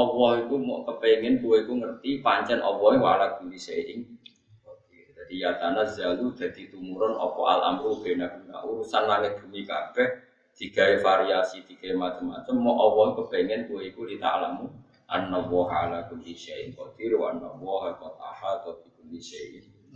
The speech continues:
Aja sampai kita ngalami pas kowe roh,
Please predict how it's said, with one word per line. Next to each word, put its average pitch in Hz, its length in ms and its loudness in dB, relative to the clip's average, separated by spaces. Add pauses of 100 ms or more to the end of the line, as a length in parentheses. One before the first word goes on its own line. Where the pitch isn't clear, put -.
(680)
Aja - 240 2
sampai 135 560 4
kita 107 160 2
ngalami 90 720 0 (240)
pas 139 560 4
kowe 117 160 2
roh, 131 480 4